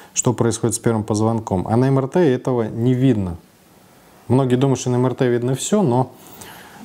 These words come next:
на М Р Т действительно видно все, но некоторые есть места в организме очень сложные. И когда М Р Т делает вот эти срезы,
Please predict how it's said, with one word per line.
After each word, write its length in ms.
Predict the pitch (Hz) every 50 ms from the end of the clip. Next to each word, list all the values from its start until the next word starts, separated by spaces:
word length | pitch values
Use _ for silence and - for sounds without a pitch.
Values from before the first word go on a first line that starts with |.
| -
на 180 | - 113 123 131
М 120 | 135 139
Р 60 | 143
Т 120 | 131 156 139
действительно 460 | 135 139 131 - 202 202 - - 131
видно 320 | 123 131 131 123 123 131
все, 220 | 127 - - 147 113
но 100 | 107 117
некоторые 420 | 139 156 156 156 - 135 131 127
есть 160 | 127 120 -
места 320 | - 139 127 - - 185 190
в 60 | 170
организме 500 | 147 123 113 127 131 131 113 98 104 113
очень 200 | 113 110 - 120
сложные. 600 | - - 147 143 135 110 98 95 90 87 82 82 - _ _ -
И 60 | - 117
когда 280 | - 131 135 139 143
М 140 | 131 131 135
Р 80 | 139 139
Т 140 | - 147
делает 360 | 113 117 131 123 117 110 110 -
вот 100 | 120 127
эти 120 | 120 -
срезы, 500 | - - 165 180 202 190 156 113 92 87